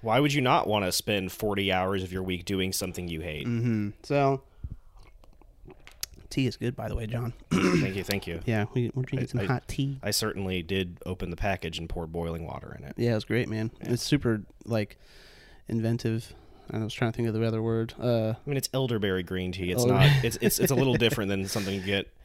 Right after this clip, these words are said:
Speaker 2: Yeah.
Speaker 1: Hey, you know what I? You know, on a lighter note, you know what I did while I, uh, went up to Kingsport for work?
Speaker 2: Mm.
Speaker 1: Got me some Pals.
Speaker 2: Dude, I was there.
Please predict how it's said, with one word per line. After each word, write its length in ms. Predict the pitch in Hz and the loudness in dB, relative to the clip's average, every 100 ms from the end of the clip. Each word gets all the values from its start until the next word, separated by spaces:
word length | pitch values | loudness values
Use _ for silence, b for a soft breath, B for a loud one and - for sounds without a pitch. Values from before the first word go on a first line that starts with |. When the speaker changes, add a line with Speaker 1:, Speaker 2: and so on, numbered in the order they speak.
| - | -2
Speaker 2:
Yeah. 340 | 113 104 107 - | 0 0 -2 -2
Speaker 1:
Hey, 140 | 120 | 2
you 80 | 110 | 2
know 120 | 101 | 4
what 100 | 107 | 2
I? 380 | 101 95 92 80 - | 4 4 2 -2 -8
You 60 | |
know, 80 | 80 | -8
on 80 | 95 | -6
a 140 | 92 | -4
lighter 260 | 87 104 87 | -2 -2 -2
note, 200 | 85 85 | -4 -4
you 60 | 87 | -2
know 60 | |
what 100 | 104 | -2
I 80 | 95 | -2
did 360 | 90 98 92 - | -2 -2 -4 -10
while 220 | - 92 90 | -8 -4 -2
I, 160 | 82 | -2
uh, 260 | 82 82 78 | -2 -2 -4
went 160 | 87 | -4
up 100 | 87 | -6
to 60 | - | -8
Kingsport 420 | - 85 - 82 | -10 -10 -6 -8
for 80 | - | -6
work? 280 | 73 101 - - | -8 -8 -8 2
Speaker 2:
Mm. 260 | 131 113 - | 4 4 -2
Speaker 1:
Got 100 | - | -10
me 60 | - | -12
some 140 | - | -14
Pals. 280 | - - - | -14 -12 8
Speaker 2:
Dude, 380 | 151 151 160 170 | 12 12 12 10
I 140 | 123 | 6
was 220 | 180 208 156 | 8 6 8
there. 420 | 160 180 202 | 8 10 10